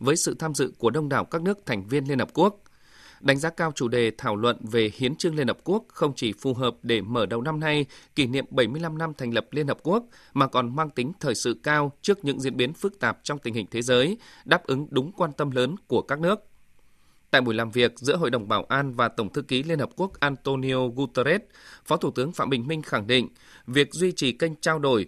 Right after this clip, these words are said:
phối hợp chặt chẽ giữa Hội đồng Bảo an và Ban thư ký đã giúp Hội đồng Bảo an thường xuyên được cập nhật thông tin một cách kịp thời, toàn diện, cảnh báo sớm, từ đó đề ra các biện pháp hiệu quả nhằm giảm căng thẳng,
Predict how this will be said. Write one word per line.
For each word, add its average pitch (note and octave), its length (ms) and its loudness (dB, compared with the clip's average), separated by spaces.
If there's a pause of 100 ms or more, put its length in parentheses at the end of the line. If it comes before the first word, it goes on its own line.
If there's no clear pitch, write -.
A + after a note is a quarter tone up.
(120)
phối D#3 140 4
hợp F3 220 -2
chặt A2+ 200 -2
chẽ A#2 240 -2
giữa D3+ 140 0
Hội F3+ 120 0
đồng A2+ 240 -2
Bảo A2 260 0
an C#3 260 0
và A#2 200 2
Ban C3+ 160 -2
thư C#3+ 120 -4
ký B2+ 400 0 (160)
đã C#3+ 180 0
giúp G#3 200 -4
Hội C3 120 -2
đồng A#2+ 220 -2
Bảo A2+ 120 2
an D3+ 280 -4
thường A#2+ 200 -2
xuyên D#3+ 340 -4
được B2 140 0
cập A#2 180 -2
nhật A#2 220 0
thông D3+ 160 -6
tin D3 220 -4
một B2 220 -4
cách F#3+ 220 -6
kịp C3+ 200 -2
thời, A#2+ 220 0
toàn B2+ 300 -2
diện, B2 220 4 (380)
cảnh A#2 200 0
báo A#2+ 120 2
sớm, C3+ 400 0 (200)
từ D3 120 2
đó B2 220 2
đề D3 180 2
ra D3 180 -2
các G3+ 160 -4
biện F3 140 -4
pháp G#3 240 -6
hiệu B2+ 220 2
quả A#2 300 6 (220)
nhằm C3+ 280 0
giảm B2 240 -2
căng E3+ 260 -2
thẳng, A#2+ 260 2